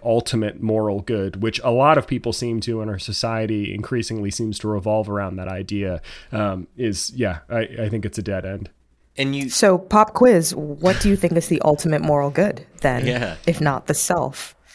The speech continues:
Speaker 1: Yeah, I mean, I
Speaker 3: Or
Speaker 1: think
Speaker 3: self-improvement?
Speaker 1: you know, w-, one thing would be, like, being able to cultivate communities where people live with dignity and that have a fair shot to have a good life in whatever way a good life means to them, you know? And so when I see, you know,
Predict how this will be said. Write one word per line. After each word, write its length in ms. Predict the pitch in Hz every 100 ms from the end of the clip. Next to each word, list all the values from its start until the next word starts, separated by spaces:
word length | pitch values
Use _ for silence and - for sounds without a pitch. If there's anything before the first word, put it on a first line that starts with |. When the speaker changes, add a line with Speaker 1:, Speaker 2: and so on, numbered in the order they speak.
| -
Speaker 1:
Yeah, 160 | 370 392
I 160 | 226 208
mean, 180 | 240
I 100 | 226
Speaker 3:
Or 20 | 214
Speaker 1:
think 160 | 160
Speaker 3:
self-improvement? 760 | 160 156 151 147 160 - 131 - - _ -
Speaker 1:
you 120 | 151
know, 260 | 151 160 - - 120 -
w-, 220 | 135 - -
one 440 | 113 113 127 160
thing 220 | 156 170
would 120 | 151 135
be, 120 | 139
like, 340 | 139 - 151
being 220 | 131 143
able 180 | 151 147
to 80 | 143
cultivate 500 | - 127 123 127 120
communities 520 | 117 110 113 131 123
where 80 | 101
people 380 | - 110 120 101
live 260 | 101 107 101
with 220 | 107 -
dignity 500 | 98 95 120 147 160
and 140 | 120
that 120 | 101 92
have 280 | 113 107 - - -
a 80 | 110
fair 320 | - 120 123
shot 400 | - 131 131 -
to 80 | 113
have 220 | 120 117
a 60 | 107
good 220 | 120 113
life 360 | 110 131 143
in 240 | 113 107 107 _
whatever 500 | 120 113 120 120 120
way 200 | 113 117
a 60 | 110
good 200 | 117 110
life 260 | 110 104
means 340 | 107 110 120 127
to 120 | -
them, 240 | 180 185 190
you 100 | 185
know? 220 | 190 190
And 140 | 160
so 280 | - 139 131 - - -
when 120 | 170
I 120 | 180
see, 220 | 175 202 196 165
you 200 | - 127
know, 300 | 117 107